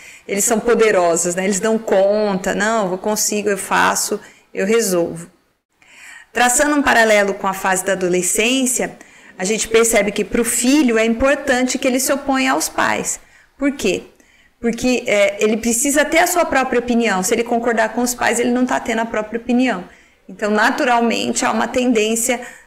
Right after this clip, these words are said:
é, do, do jovem, do adolescente se opor à ideia do pai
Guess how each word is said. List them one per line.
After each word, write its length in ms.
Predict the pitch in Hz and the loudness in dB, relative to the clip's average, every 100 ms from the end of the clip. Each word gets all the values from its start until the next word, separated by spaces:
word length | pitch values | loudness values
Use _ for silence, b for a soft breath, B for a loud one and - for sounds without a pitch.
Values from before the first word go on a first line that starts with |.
| _ | _
é, 380 | 202 202 202 - | -2 -2 0 -2
do, 440 | 185 202 190 - | -2 -2 -2 -4
do 320 | 190 202 196 190 | -8 -6 -4 -2
jovem, 440 | 202 202 202 214 | -2 0 0 -2
do 120 | 190 | -2
adolescente 640 | 190 196 196 202 202 196 | -2 0 0 -2 -4 -6
se 120 | - 233 | -2 -2
opor 420 | 233 247 247 247 | 0 0 2 2
à 120 | 247 | 0
ideia 320 | 208 196 190 | 0 2 2
do 100 | 190 | 0
pai 400 | 208 196 185 196 | -2 -2 0 -2